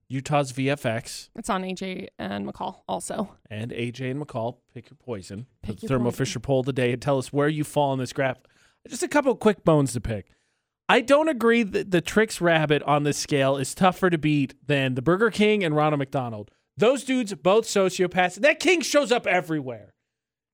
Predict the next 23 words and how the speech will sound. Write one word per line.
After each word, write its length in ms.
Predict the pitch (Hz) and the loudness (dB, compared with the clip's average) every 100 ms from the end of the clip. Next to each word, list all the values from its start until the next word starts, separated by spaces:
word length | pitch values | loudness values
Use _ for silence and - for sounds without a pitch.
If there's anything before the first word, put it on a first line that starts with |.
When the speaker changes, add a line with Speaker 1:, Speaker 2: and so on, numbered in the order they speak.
| - | -4
Speaker 1:
He's 120 | 247 | 4
got, 120 | 320 | 4
Speaker 2:
Yeah. 60 | 269 | 4
Speaker 1:
like, 140 | 190 | 0
magical 380 | 214 254 202 190 | 0 0 0 0
war 220 | 180 175 | 2 2
power, 260 | 156 131 117 | 2 0 0
so 140 | 190 | 0
I, 120 | 262 | 0
I 200 | 226 220 | 2 2
ain't 120 | 285 226 | 2 2
messing 280 | 220 208 151 | 0 -2 -6
with 120 | 123 | -6
him. 300 | 131 104 95 _ _ _ _ _ _ _ _ _ _ _ _ _ | -8 -8 -16 _ _ _ _ _ _ _ _ _ _ _ _ _
That 160 | 185 202 | 0 2
being 180 | 208 190 | 0 -2
said, 360 | - 202 214 - _ _ _ - | 0 0 -2 -6 _ _ _ -2
uh, 200 | 151 156 | 2 2
I 140 | 147 196 | 2 0
fit 260 | - 202 | 0 -4
somewhere 880 | - - - - 240 240 240 233 220 | -4 -8 -8 -2 0 0 2 2 0
right 420 | 190 180 185 185 | 0 0 2 4
about 580 | 180 156 156 160 156 147 | 2 0 0 2 2 -2